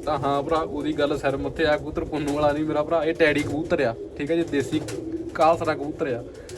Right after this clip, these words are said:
ਠੀਕ ਹੈ। ਹੋ ਸਕਦਾ ਆਪਣੀ ਇੰਨੀ ਕੀ ਗੱਲ ਨਾਲ ਉਹ ਬੰਦੇ ਵਿਚਾਰੇ ਖੁਸ਼ ਹੋ ਜਾਣ, ਤਾਂ ਮੇਰਾ ਭਰਾ ਜੇ ਆਪਣੀ ਇੰਨੀ ਕੀ ਗੱਲ ਨਾਲ ਬੰਦੇ ਉਹ ਖੁਸ਼ ਹੋ ਜਾਂਦੇ ਆ, ਤਾਂ ਮੇਰਾ ਭਰਾ ਆਪਾਂ ਆਹ ਗੱਲ ਕਹਿ ਦਿੰਦੇ ਆ, ਗੱਲ ਹੀ ਕੋਈ ਨਹੀਂ ਮੇਰਾ ਵੀਰ।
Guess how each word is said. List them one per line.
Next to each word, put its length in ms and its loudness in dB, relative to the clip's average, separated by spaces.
ਠੀਕ 180 2
ਹੈ। 100 4
ਹੋ 80 8
ਸਕਦਾ 280 6
ਆਪਣੀ 300 2
ਇੰਨੀ 240 0
ਕੀ 80 -2
ਗੱਲ 200 6
ਨਾਲ 120 2
ਉਹ 180 4
ਬੰਦੇ 220 0
ਵਿਚਾਰੇ 280 2
ਖੁਸ਼ 260 2
ਹੋ 200 0
ਜਾਣ, 180 -2
ਤਾਂ 100 0
ਮੇਰਾ 180 4
ਭਰਾ 220 2
ਜੇ 120 -2
ਆਪਣੀ 340 -4
ਇੰਨੀ 240 0
ਕੀ 140 -4
ਗੱਲ 140 4
ਨਾਲ 120 0
ਬੰਦੇ 260 0
ਉਹ 120 0
ਖੁਸ਼ 260 2
ਹੋ 80 0
ਜਾਂਦੇ 240 2
ਆ, 60 2
ਤਾਂ 100 -4
ਮੇਰਾ 220 0
ਭਰਾ 200 0
ਆਪਾਂ 240 0
ਆਹ 160 0
ਗੱਲ 180 0
ਕਹਿ 220 2
ਦਿੰਦੇ 220 -2
ਆ, 60 0
ਗੱਲ 220 4
ਹੀ 60 4
ਕੋਈ 160 2
ਨਹੀਂ 120 0
ਮੇਰਾ 180 0
ਵੀਰ। 120 -6